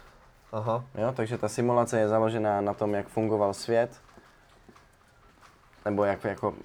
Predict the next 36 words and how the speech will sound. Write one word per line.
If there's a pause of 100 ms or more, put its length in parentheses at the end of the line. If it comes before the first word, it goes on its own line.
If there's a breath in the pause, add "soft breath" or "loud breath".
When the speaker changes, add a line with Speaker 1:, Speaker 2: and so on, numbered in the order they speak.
(120)
Speaker 2:
rozumíš? (1800 loud breath)
Máš (600)
simulaci,
která
je
založená
na
tom,
jak
fungoval
ten
reálný
svět,
ten
původní
reálný
Speaker 1:
Mhm.
Speaker 2:
svět. (1080 loud breath)
A
lidi
z
toho (280)
budoucího,
z
té
budoucí
civilizace
se
můžou
nějakým
způsobem
napojit
do
toho
našeho
světa.